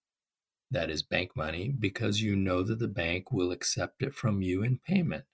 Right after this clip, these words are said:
to the bank. So you can repay your bank loan by using bank money. And I use Eric Timoin's great example of pizza coupons,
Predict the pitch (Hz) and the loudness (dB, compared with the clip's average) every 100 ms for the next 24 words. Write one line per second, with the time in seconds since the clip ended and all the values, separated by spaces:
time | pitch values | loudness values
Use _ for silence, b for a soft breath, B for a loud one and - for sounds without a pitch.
0 | _ - - 85 76 78 76 - - 98 | _ -8 -4 -2 -2 -2 -2 -6 0 2
1 | 107 107 101 98 110 98 92 90 85 - | 4 6 6 4 0 0 2 0 -2 -8
2 | _ - 98 98 - 98 107 131 107 87 | _ 2 2 2 0 0 2 2 2 0
3 | 87 95 92 87 90 87 90 85 - - | -2 -2 0 0 0 0 -2 -4 -8 -4
4 | 87 82 - - 127 120 123 98 73 69 | -2 -4 -6 -4 -2 0 2 0 -2 -8
5 | _ _ _ _ _ _ _ - 104 107 | _ _ _ _ _ _ _ 4 8 10
6 | 104 - 107 110 107 101 - _ _ - | 8 8 8 8 8 6 2 _ _ 6
7 | 117 107 - - 113 101 117 131 123 110 | 8 8 6 4 6 8 10 10 10 10
8 | 104 98 135 104 95 90 87 82 90 82 | 8 6 4 4 6 6 2 0 0 0
9 | - 110 90 - 135 131 95 - 87 - | -2 -2 -2 0 0 2 0 0 -2 -2
10 | 82 78 87 120 - | -4 -2 -2 -2 -4